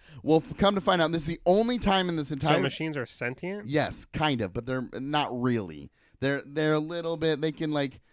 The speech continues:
Speaker 1: they have, like, s-, they're not scripted, but they're loosely, like, it's like
Speaker 2: But
Speaker 1: Alexa.
Speaker 2: they have rights.
Speaker 1: Sh-, yeah, oh yeah, oh yeah. A-, machines with rights, aliens who represent marginalized people, and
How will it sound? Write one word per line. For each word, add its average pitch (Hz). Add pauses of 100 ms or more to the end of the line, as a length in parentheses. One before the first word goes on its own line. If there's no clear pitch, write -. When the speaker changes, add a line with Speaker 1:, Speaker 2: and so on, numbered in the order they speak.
(120)
Speaker 1:
they 135
have, 139
like, 135
s-, -
they're 185
not 190
scripted, 143
but 135
they're 139 (340)
loosely, 131
like, 117
it's 151
like 151
Speaker 2:
But 131
Speaker 1:
Alexa. 120
Speaker 2:
they 127
have 117
rights. 107
Speaker 1:
Sh-, -
yeah, 156
oh 156
yeah, 123 (340)
oh 208
yeah. 135 (340)
A-, 151
machines 226
with 202
rights, 180
aliens 214
who 196
represent 180
marginalized 165
people, 156 (200)
and 139